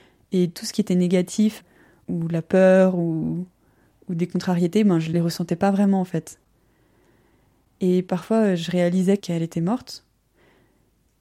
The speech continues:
Et là, c'était horrible, mais, euh, physiquement, euh,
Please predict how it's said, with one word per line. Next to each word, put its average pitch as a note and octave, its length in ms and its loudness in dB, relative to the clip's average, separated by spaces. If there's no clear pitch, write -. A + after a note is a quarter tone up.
Et F3+ 80 2
là, F#3 120 6
c'était - 260 -6
horrible, F#3+ 380 2
mais, E3 340 -4
euh, D#3+ 220 -8
physiquement, F#3 680 -4
euh, D#3+ 200 -6